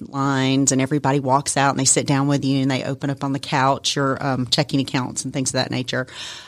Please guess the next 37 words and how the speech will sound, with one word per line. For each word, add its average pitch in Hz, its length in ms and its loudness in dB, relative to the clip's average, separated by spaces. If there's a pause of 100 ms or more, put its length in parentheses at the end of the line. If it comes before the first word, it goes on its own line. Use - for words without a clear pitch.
(120)
Um, 135 280 0
you're 170 100 0
gonna 170 180 2
see 160 260 4
more 147 300 2
of 117 120 -2
that 135 260 -2
type 165 240 -2
transaction. 180 1040 2 (120)
I 170 140 2
think 202 160 0
it 160 60 2
actually 139 400 0 (260)
adds 147 180 -2
a 127 40 -2
personal 165 500 0
touch - 400 0
because 151 260 -2
I'm 151 100 2
gonna 156 120 2
be 139 100 0
sitting 160 440 2
over 135 220 -2
here, 131 480 -4 (460)
um, 139 320 0
with 160 180 0
your 139 80 -4
Keith, 143 480 0
and 135 100 0
I'm 135 100 2
gonna 135 220 0
open 151 260 0
the 139 120 2
account 131 300 -2
on 127 100 -2
a 107 40 -10
couch, - 840 2